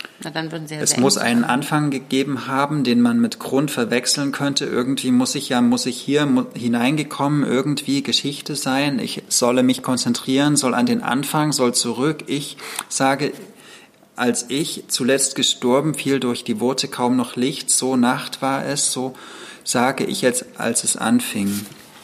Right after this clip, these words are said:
Speaker 1: Kannst
Speaker 2: So
Speaker 1: du
Speaker 2: ein
Speaker 1: lesen, was direkt dahinter kommt? Ich will mal wissen,
Speaker 2: Mhm.
Speaker 1: wie sich das so anhört.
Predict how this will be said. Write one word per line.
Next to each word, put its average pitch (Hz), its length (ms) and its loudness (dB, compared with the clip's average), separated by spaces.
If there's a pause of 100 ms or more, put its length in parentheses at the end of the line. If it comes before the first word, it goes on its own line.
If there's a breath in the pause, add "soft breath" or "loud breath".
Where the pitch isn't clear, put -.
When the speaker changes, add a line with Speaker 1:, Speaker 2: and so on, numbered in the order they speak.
(500)
Speaker 1:
Kannst 214 180 2
Speaker 2:
So 233 60 2
Speaker 1:
du 220 80 4
Speaker 2:
ein 214 40 2
Speaker 1:
lesen, 208 220 2
was 190 80 -2
direkt 165 300 -8
dahinter 151 340 -8
kommt? 240 260 -4
Ich - 120 -10
will 196 40 -2
mal 196 140 0
wissen, 220 200 2
Speaker 2:
Mhm. - 20 4
Speaker 1:
wie 185 60 0
sich 180 120 -10
das - 160 -8
so - 80 -6
anhört. 180 240 -10